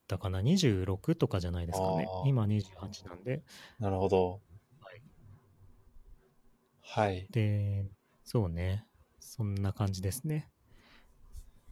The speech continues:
Speaker 1: で、なんかなんで英語をやりたくなったかっていうと、
Speaker 2: うん。
Speaker 1: 多分ですね、Google I Oの二千十四と十五に僕い-、行かせていただいたんですけど、会社のお金で。
Speaker 2: はい。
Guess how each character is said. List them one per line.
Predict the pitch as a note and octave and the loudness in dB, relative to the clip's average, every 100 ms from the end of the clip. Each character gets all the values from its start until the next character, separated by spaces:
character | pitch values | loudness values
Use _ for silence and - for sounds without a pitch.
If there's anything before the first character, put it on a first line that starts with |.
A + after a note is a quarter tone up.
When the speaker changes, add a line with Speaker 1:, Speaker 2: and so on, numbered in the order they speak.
| - | 0
Speaker 1:
で、 | B2 | 4
な | |
ん | E3 | 6
か | G#2+ | 6
な | D3 | 6
ん | G#3 | 6
で | G#2 G2 | 6 4
英 | |
語 | G2 G2+ G2 G2+ _ _ _ - | 2 2 2 -2 _ _ _ -2
を | A2 | 2
や | G2+ | 2
り | G2 | 2
た | G#2+ | 0
く | A2 | 2
な | G#2+ | 2
っ | G#2 | 2
た | - - | -2 -2
か | F2+ | -4
っ | - _ _ _ _ _ - | -6 _ _ _ _ _ -4
て | F#2 | -2
い | F2+ | 0
う | F#2 | -2
と、 | - G2+ F2 A2+ | 2 2 2 2
Speaker 2:
う | |
ん。 | G#2 F#2+ F#2+ | 2 0 0
Speaker 1:
多 | C#3+ | 0
分 | A2 | 0
で | F2 | -2
す | - | -6
ね、 | C#3 C3+ C3 - _ _ - _ _ - | -6 -6 -8 -14 _ _ -20 _ _ -2
Google | D3+ F#3 G#3 G#3 | 0 4 4 6
I | G3+ G3 | 6 6
O | F#3+ D3+ | 6 6
の | G2 F#2 | 6 4
二 | F#2 | 2
千 | - F3+ B2 G#2 - _ | 4 6 6 2 -4 _
十 | B2+ B2+ D3+ D#3 | -2 0 2 6
四 | E3 D#3 | 6 6
と | G2 | 4
十 | G#2 A2 | 4 4
五 | A#2 B2+ | 6 6
に | G2 | 4
僕 | F2+ - | 2 -2
い-、 | F#2+ - _ _ - | -4 -4 _ _ -4
行 | A#2 | 0
か | G#2+ | 2
せ | A2 | 4
て | G#2 | 4
い | |
た | G#2+ | 4
だ | G2+ | 4
い | |
た | F#2+ F#2+ | 4 2
ん | |
で | E2+ | 0
す | |
け | - | 0
ど、 | C#3 C3+ | 0 2
会 | C3+ | 0
社 | - | 2
の | D3 | 0
お | |
金 | G#2+ C#3+ | 2 0
で。 | C#3 | -2
Speaker 2:
は | |
い。 | - | -4